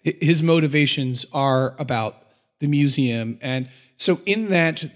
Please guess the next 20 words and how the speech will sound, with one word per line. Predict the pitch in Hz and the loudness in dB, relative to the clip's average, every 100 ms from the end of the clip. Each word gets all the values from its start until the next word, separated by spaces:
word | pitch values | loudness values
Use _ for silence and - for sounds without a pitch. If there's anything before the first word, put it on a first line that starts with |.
| - | -4
the | |
museum | 151 147 139 156 | 0 0 0 0
can | 156 151 | 0 -2
help | 135 - | -4 -4
further | 156 131 117 | -6 -6 -2
knowledge. | 131 147 127 110 - | 0 2 0 -4 -6
But | 123 | -8
for | - 120 | -6 -4
him, | 139 123 | -2 -4
it's | 117 127 | -6 -6
like, | 110 98 | -6 -6
"Hey, | - 156 127 | -2 0 0
look | 123 139 | -2 -4
at | - | -4
me. | 131 123 - | -4 -4 -2
I | 120 | -4
got | 113 123 117 | -2 -2 -2
this." | - 98 | -6 -8
So, | - 135 | -4 0
yeah. | 135 | 0